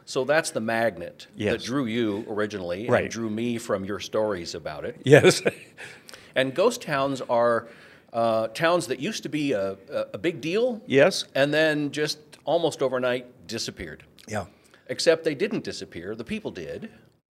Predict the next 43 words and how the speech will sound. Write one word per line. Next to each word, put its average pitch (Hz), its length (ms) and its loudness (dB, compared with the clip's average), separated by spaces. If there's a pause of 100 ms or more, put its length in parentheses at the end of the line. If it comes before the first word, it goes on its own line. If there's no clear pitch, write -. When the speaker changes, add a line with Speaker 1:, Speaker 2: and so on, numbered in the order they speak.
(120)
Speaker 1:
But 123 140 -2
everything 160 400 0
they 135 140 2
brought 147 400 -2
there - 340 -12 (160)
remains. 175 560 -6
Speaker 2:
Yes. - 360 0 (800)
Unless 135 340 8
Speaker 1:
So 156 80 6
Speaker 2:
you 143 80 8
had 143 240 8
some 127 180 6
fires, 104 480 8 (380)
Speaker 1:
<laughs> - 20 2 (280)
Speaker 2:
right? 131 360 12 (100)
And 131 140 8
we'll 143 100 12
talk 156 300 12
about, 131 300 8
we'll, 139 160 8
we'll 127 160 2
talk 139 300 6
about, 113 360 6 (460)
about 120 380 8
those. 120 360 8 (320)
Um, 120 380 10 (400)
you're, 160 400 8
you 147 140 2
took 175 180 4
a 156 60 6
picture 170 340 4
of 110 100 2
the 113 80 4
road 131 320 10
going 95 320 2
in, 85 200 -6
which 113 180 2
I 196 60 10
Speaker 1:
Yeah. - 40 6
Speaker 2:
think 139 220 4
is 113 100 0
interesting 123 540 6
because 113 320 0